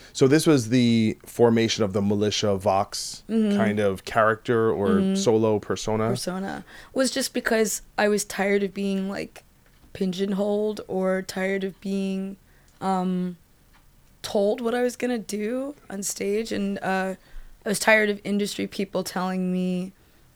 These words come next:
Speaker 2: "Oh, you're talented, but, um, we can't sell you." You know, like, you would have to change a lot. Like, consistently, people would say, "You need to look more white. If you're gonna do rock and roll, you need to straighten your hair.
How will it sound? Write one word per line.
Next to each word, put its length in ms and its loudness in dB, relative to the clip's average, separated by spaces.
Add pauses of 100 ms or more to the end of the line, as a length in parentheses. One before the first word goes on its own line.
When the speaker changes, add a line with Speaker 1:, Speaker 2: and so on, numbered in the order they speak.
Speaker 2:
"Oh, 80 8
you're 160 6
talented, 760 -2 (100)
but, 460 4 (640)
um, 580 0 (260)
we 100 -2
can't 240 -2
sell 260 0
you." 440 -8 (880)
You 100 0
know, 260 0
like, 280 -2
you 140 0
would 100 4
have 80 2
to 100 -10
change 400 -2
a 60 -2
lot. 340 0 (600)
Like, 320 -6
consistently, 600 -2
people 300 -6
would 160 -2
say, 320 2 (500)
"You 120 2
need 180 2
to 100 -2
look 220 -2
more 220 2
white. 480 -2 (500)
If 100 -4
you're 120 2
gonna 200 0
do 160 -2
rock 260 -2
and 120 -4
roll, 360 -2 (280)
you 100 0
need 120 -2
to 40 -6
straighten 300 -4
your 120 -4
hair. 480 -2